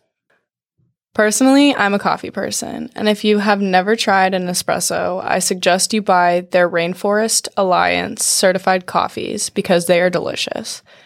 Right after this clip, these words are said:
While it isn't necessarily the cheapest machine, the Fair Trade Organization announced in twenty nineteen that they will be exploring into the dairy sector. This means that you can soon drink your Fair Trade certified coffee with frothed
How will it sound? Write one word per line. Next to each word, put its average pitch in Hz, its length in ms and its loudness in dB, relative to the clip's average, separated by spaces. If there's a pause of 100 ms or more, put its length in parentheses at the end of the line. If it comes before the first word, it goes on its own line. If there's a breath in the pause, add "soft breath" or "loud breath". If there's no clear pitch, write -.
(240 soft breath)
While 196 180 2
it 196 80 2
isn't 214 240 2
necessarily 202 640 4
the 185 100 -2
cheapest 190 420 0
machine, 175 560 -4 (540 soft breath)
the 196 100 -2
Fair 196 220 2
Trade 202 240 2
Organization 185 720 0
announced 175 480 0
in 208 100 2
twenty 185 280 -2
nineteen 170 640 -2 (400 soft breath)
that 185 140 -2
they 185 80 4
will 180 80 2
be 190 120 2
exploring 185 580 2
into 190 180 -2
the 175 100 2
dairy 151 260 0
sector. - 560 -4 (460)
This 214 300 2
means 202 300 2
that - 100 -4
you 190 80 0
can 185 160 -2
soon 202 400 2
drink 190 400 0
your 180 100 -4
Fair 165 240 0
Trade 196 260 0
certified 208 480 0
coffee 190 540 0
with 170 340 -8 (240)
frothed 185 540 2